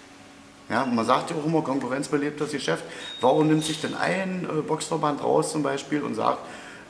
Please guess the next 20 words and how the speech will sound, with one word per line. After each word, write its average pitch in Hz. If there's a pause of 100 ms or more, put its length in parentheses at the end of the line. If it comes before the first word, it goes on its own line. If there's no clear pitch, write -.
(180)
das -
müssen 139
wir 139
sanktionieren 135
oder 123
der, 113
der 113
andere 135
Weltverband 123
sagt, 127 (400)
wir 127
arbeiten 135
nur 135
mit 147
dem 123
Verband 131
zusammen. 107 (1500)
Worum 139
geht's 151
da? 110